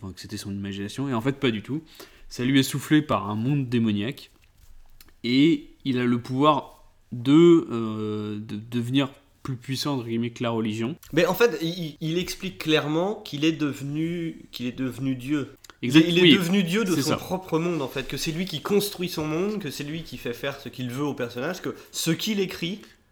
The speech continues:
Speaker 1: Devient la
Speaker 2: est
Speaker 1: réalité. Enfin, sa
Speaker 2: D'ailleurs,
Speaker 1: réalité.
Speaker 2: il, il le dit, hein, à un moment donné, je
Speaker 1: Mm.
Speaker 2: crois, il, il dit, euh, alors en anglais, je, je, je sais plus ce qu'il dit, mais, euh, en, euh, traduction approximative, il dit, «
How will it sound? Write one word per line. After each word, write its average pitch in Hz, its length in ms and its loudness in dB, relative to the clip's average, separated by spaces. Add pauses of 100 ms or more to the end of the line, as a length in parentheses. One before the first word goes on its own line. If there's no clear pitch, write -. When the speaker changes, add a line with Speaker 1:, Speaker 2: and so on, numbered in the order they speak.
Speaker 1:
Devient 131 380 4
la 151 60 8
Speaker 2:
est 170 40 10
Speaker 1:
réalité. 131 400 4 (280)
Enfin, 107 200 2
sa 175 160 4
Speaker 2:
D'ailleurs, 170 140 10
Speaker 1:
réalité. 147 300 8
Speaker 2:
il, 101 60 -2
il 139 60 -2
le 147 100 4
dit, 156 240 -2
hein, 123 60 0
à - 40 -2
un 120 40 -2
moment 113 220 -4
donné, 127 260 -2
je 147 100 0
Speaker 1:
Mm. - 40 -4
Speaker 2:
crois, 143 240 -6
il, 107 120 -8 (220)
il 110 120 -14
dit, 127 260 -6
euh, 95 260 0
alors 92 340 -6
en 107 140 -8
anglais, 113 260 -6
je, 101 320 -8
je, 92 140 -14 (200)
je 98 140 -14
sais 92 140 -16
plus - 140 -20
ce - 60 -18
qu'il 120 140 -12
dit, 151 160 -8
mais, 123 200 -4 (420)
euh, 98 140 -6
en, - 260 -14
euh, - 80 -16 (240)
traduction 127 480 -4
approximative, 113 560 -6
il 151 60 -6
dit, « 156 100 -6